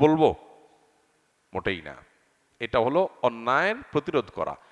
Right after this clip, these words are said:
এখন আজকাল আমাদের সমাজে দেখা যায় চোখের সামনে একটা মানুষ খুন হয়ে যাচ্ছে, সবাই যার যার মতো চলে যাচ্ছে, কেউ ওদিকে তাকাচ্ছেও না। এটাকে ভৎসনা করেছে ইসলাম, এটাকে কোরআন ভৎসনা করেছে। এই জন্য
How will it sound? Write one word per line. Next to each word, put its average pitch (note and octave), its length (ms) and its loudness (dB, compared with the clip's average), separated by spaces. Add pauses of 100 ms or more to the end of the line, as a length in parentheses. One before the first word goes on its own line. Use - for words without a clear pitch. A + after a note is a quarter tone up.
(200)
এখন E3 180 -4
আজকাল D3+ 380 2
আমাদের F3 220 -4
সমাজে E3 280 -8
দেখা C#3 220 0
যায় A2 180 2 (300)
চোখের E3+ 200 0
সামনে F3+ 280 -4
একটা D#3+ 160 -4
মানুষ D3 240 -6
খুন E3 200 -2
হয়ে C3+ 160 0
যাচ্ছে, G2 380 -4
সবাই E3 260 -4
যার C#3 200 0
যার B2 140 0
মতো A#2 200 -6
চলে G#2+ 220 -2
যাচ্ছে, F#2+ 280 -6
কেউ A#2 160 -4
ওদিকে A2+ 240 -4
তাকাচ্ছেও C#3+ 540 -2
না। D#2 160 -14 (1500)
এটাকে A#2+ 260 -4
ভৎসনা G#2+ 440 -6
করেছে F2+ 320 -8
ইসলাম, E2 300 -12 (400)
এটাকে A2 260 -8
কোরআন G#2+ 240 -4
ভৎসনা G#2 380 -4
করেছে। D#2+ 320 -10
এই G2+ 60 -4
জন্য D#3+ 340 -2